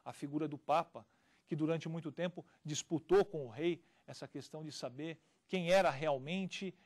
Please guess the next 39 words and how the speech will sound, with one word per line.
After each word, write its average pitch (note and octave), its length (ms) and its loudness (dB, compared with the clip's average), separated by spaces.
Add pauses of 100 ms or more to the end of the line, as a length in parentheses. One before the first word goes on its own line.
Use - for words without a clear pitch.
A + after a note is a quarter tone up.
de D3+ 100 -2
origem D#3+ 380 0
divina, C3 460 -6
porque, F#3+ 440 -10 (200)
se - 80 -16
vocês E3+ 280 -2
lembrarem, F3 400 2
o - 20 -4
rei D#3 140 -4
era E3+ 100 2
colocado D#3+ 480 -2
como D#3 200 -6
alguém C#3+ 220 -6
que D3+ 120 -8
tinha F3+ 220 -6
o C#3+ 80 -6
sangue F3+ 420 0
azul, B2 520 0 (400)
quer C3 80 -20
dizer, B2 120 -14
não D3+ 240 -4
era F3 280 2 (360)
igual D#3 500 6 (180)
às C#3 220 -4
demais D3+ 340 -2
pessoas, D#3+ 460 -4
não C#3+ 140 -4
era D3+ 120 -2
le-, C#3+ 200 -10 (180)
igual D3+ 380 0 (260)
aos C#3+ 180 -4
demais D#3 300 0
seres D#3 280 -2
humanos, C#3+ 400 -4
era D3 120 -4
especial, D3 800 2
vamos C3 280 -10
dizer C3+ 220 -6
assim, A#2+ 340 -10